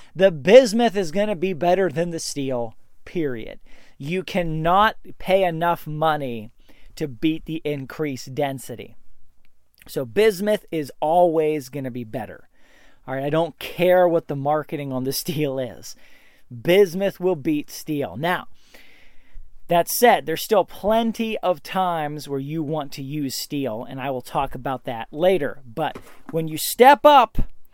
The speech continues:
the number one thing you wanna know, if you're looking at ammo, what's it made of? All right, if, is it steel, is it bismuth, is it tungsten, or is it a tungsten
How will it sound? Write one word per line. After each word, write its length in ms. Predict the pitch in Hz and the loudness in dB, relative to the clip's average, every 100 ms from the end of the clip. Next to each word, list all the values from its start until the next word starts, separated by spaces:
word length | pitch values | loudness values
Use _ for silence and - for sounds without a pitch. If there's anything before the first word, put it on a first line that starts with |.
| - - | -12 -4
the 80 | 165 | 0
number 560 | 180 240 302 320 320 | 6 8 8 6 6
one 280 | 277 294 285 | 6 4 2
thing 400 | - 285 247 190 | 4 6 6 2
you 160 | 180 233 | 0 4
wanna 300 | 240 240 233 | 4 4 2
know, 400 | 240 220 151 139 | 6 6 6 2
if 100 | 135 | -2
you're 200 | 190 220 | 0 4
looking 340 | 240 240 233 | 4 4 4
at 160 | 233 226 | 4 4
ammo, 300 | 214 170 151 | 2 2 2
what's 340 | 147 170 - | 4 2 2
it 100 | - | -2
made 280 | 175 156 117 | 0 -2 -2
of? 340 | 85 - - - - - - 135 | -6 -10 -12 -14 -18 -20 -14 -2
All 100 | 151 | 2
right, 120 | 165 | 2
if, 140 | - | 0
is 200 | 143 113 | -8 -8
it 100 | 131 | -10
steel, 460 | - - 214 233 226 | -8 -4 4 6 6
is 80 | 151 | 4
it 160 | 139 | 0
bismuth, 420 | 123 220 202 226 170 | 4 4 2 -2 -4
is 140 | 135 | -4
it 120 | 131 | -6
tungsten, 440 | - 226 233 247 226 | -2 0 -2 -4 0
or 140 | 180 | 0
is 100 | 160 | 2
it 80 | 180 | -2
a 60 | |
tungsten 580 | 175 - 214 190 - 190 | -4 -4 -4 -6 -10 -10